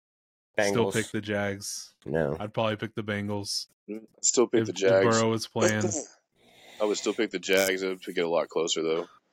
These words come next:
Speaker 3: Depending on how, like, again, if, if Burrow was playing and the, and the,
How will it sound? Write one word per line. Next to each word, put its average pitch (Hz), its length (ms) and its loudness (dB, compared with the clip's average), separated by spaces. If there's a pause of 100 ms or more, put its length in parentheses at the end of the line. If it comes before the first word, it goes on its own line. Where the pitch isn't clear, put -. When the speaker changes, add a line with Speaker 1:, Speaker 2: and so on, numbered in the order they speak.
(600)
Speaker 3:
Depending 156 340 2
on 147 60 4
how, 151 160 0 (200)
like, 117 160 4
again, 120 280 4
if, 104 140 0
if 104 160 0 (220)
Burrow 123 220 -4
was 135 140 0
playing 110 380 4
and 95 80 0
the, 95 140 0
and 98 100 -2
the, 87 100 -4